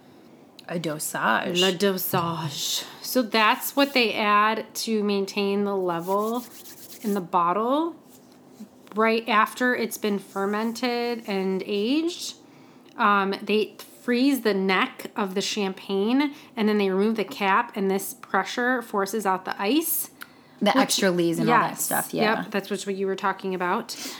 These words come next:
Speaker 2: Um, but they ha-, to maintain the level, because obviously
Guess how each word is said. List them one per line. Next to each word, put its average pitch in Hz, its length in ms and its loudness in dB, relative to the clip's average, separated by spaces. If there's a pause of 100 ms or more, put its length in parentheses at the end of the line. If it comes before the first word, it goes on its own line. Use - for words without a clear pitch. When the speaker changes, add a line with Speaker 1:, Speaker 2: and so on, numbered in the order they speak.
(220)
Speaker 2:
Um, 202 460 2 (300)
but 220 280 2
they 220 160 4
ha-, 202 180 -4 (100)
to 240 140 0
maintain 214 680 2
the 190 100 2
level, 180 600 2
because 190 360 -2
obviously 180 880 -2